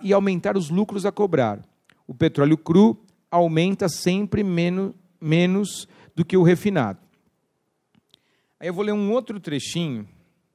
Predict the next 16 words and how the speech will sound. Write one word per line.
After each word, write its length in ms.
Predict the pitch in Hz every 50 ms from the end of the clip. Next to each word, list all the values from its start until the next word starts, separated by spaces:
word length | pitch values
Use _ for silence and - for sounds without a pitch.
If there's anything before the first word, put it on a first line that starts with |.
| _ _ _ _ _ _ _ _ _ _ _ _ _ _ _ _ _ _ _ _ _ _ _ _ _ _ _ _
né, 160 | - 135 151
que 220 | - - - 143 143
é 100 | 139 135
um, 320 | 135 131 123 113 107 104 117 117 _ _ _ _ _ _ _ _ _ _ _ _ _ _ _ _ _ _ _
um 160 | - 143 139
subtítulo 760 | 110 - - 139 127 131 123 - - 156 151 - - 127 127
aqui. 380 | 123 117 - - 165 156 127 104 - _ _ _ _ _ _ _ _ _ _ _ _ _ _ _ _ _ _ _ _ _
O 80 | - 170
Lago 400 | 170 175 202 226 240 233 208 233
de 160 | 196 147 175
Maracaibo, 920 | 180 185 196 190 180 165 - - 160 151 147 147 151 147 143 151 180 196 214 - _ _ _ _ _ _ _ _ _ _
dos 340 | 147 139 147 185 175 143 135
grandes 460 | - 170 214 240 233 214 220 196 202
abutres 600 | 214 185 147 135 175 214 208 - - 180 185 160
de 120 | 147 190
metal. 420 | 190 196 185 - - 110 95 -